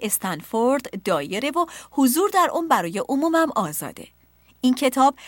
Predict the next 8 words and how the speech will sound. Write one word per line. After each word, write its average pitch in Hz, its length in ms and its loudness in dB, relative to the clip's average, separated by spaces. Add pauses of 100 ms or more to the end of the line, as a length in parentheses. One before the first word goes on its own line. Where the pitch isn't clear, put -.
(120)
شامل 185 360 -4
جدیدترین 214 720 -4
تئوری‌ها 196 560 0
در 339 180 0
مورد 254 340 0
خودکنترلی، 175 1120 -4
روانشناسی، 175 1120 -2
اقتصاد 226 840 -2